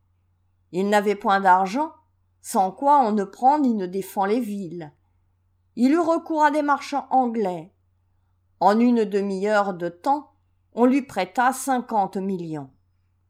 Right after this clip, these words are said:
Avec cela, il délivra Turin, battit les Français,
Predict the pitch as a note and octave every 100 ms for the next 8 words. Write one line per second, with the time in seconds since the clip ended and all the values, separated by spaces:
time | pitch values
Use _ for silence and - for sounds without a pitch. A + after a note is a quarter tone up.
0 | _ _ _ _ _ _ - E3 F3+ F#3+
1 | - F3+ G#3+ D4 G#3 G3 F3+ F3 F#3 F#3
2 | A#3 A3 C4+ G3 - _ _ _ _ -
3 | F3+ F#3+ A3 F#3 F#3 - G#3+ G#3+ D4+ D#4